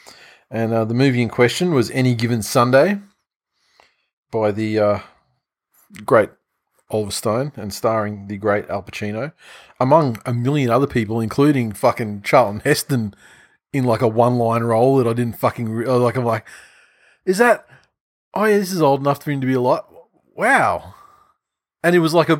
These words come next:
and, and the first time he was on the screen, he didn't say anything. It was, like, no words. And I was like, how they got Charlton Heston there and he's not, it's not even a speaking role, it's like a fucking extra, <laughs> like a featured extra. And then later on, I think he said something, he, he, he had some lines, but, um,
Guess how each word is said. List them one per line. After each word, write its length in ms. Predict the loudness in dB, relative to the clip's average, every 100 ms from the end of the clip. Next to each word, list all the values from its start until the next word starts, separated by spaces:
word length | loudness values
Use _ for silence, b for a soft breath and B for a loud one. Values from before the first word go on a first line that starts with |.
| 2
and, 260 | 0 0
and 220 | 0 0 0
the 40 |
first 240 | 0 0
time 140 | 2 0
he 60 |
was 100 | 2
on 100 | 0
the 60 | -2
screen, 420 | -2 -2 -2 -4 B B B
he 100 | -6
didn't 220 | -4 -4
say 280 | 0 2 4
anything. 600 | 2 0 -4 -8 -12 -10
It 60 | -6
was, 140 | -2
like, 140 | -2 -2
no 320 | 2 2 4
words. 360 | 4 4 2
And 60 | 0
I 20 |
was 60 | -2
like, 160 | -2 B B B B B B _ _ _ _ _ _
how 160 | -2 0
they 60 | 0
got 100 | 0
Charlton 340 | 2 2 2
Heston 320 | -2 -2 -2
there 160 | 0 0
and 80 | -2
he's 100 | 0
not, 180 | 0
it's 140 | 0 0
not 80 | 0
even 120 | 0
a 40 | -2
speaking 440 | -2 0 0 2
role, 140 | 2 4
it's 60 |
like 120 | 4 2
a 40 |
fucking 400 | 0 -2 -2 -4 -8
extra, 500 | -8 -6 0 0 2
<laughs> 20 |
like 140 | 2 2
a 60 |
featured 400 | 2 0 -2 0
extra. 460 | -2 -2 -2 -2 -2 B B -10 0
And 120 | 2
then 120 | 4
later 300 | 4 4 4
on, 100 | 2
I 60 | 0
think 160 | -4
he 60 | -4
said 200 | -2 0
something, 240 | 0 2 2
he, 140 | 2
he, 360 | 2 -2 -2 -2
he 140 | 0
had 140 | 0
some 140 | -2 -2
lines, 380 | 0 2 0 -2
but, 200 | 0 2
um, 320 | 0 -2